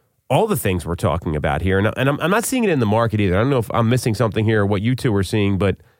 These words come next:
I don't see these people that are baby boomers, like, all excited to go sell their homes.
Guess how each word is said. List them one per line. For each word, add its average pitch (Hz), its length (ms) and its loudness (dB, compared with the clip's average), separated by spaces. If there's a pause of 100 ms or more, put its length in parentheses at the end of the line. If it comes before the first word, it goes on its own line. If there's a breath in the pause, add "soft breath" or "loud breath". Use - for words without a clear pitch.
(200 soft breath)
I - 80 0
don't 226 140 0
see 226 160 -4
these 185 180 -2
people 180 320 -2
that 101 100 0
are 107 60 0
baby 139 240 0
boomers, 98 380 0
like, 95 260 -2 (240)
all 135 160 0
excited 135 420 -2
to 92 160 -2
go 87 140 -2
sell 135 220 -2
their 90 120 -2
homes. - 360 -4